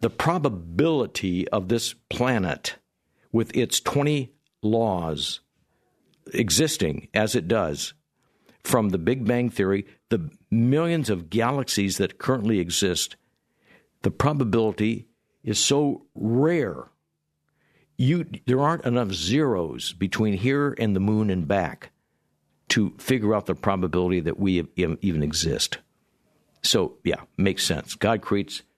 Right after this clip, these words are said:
the natural laws. And God makes us holy. He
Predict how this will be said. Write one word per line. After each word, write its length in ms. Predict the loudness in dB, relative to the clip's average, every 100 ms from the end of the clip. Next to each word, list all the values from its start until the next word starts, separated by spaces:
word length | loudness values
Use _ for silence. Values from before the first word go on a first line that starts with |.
| -4
the 80 | 0
natural 380 | 2 0 -2 -2
laws. 420 | -2 -2 -2 -6 _ _ _ _ _ _ _ _ 0
And 220 | 0 2
God 240 | 0 0
makes 380 | 2 0 0 -2
us 240 | -2 -2 -2
holy. 360 | 0 0 0
He 300 | 0 0 0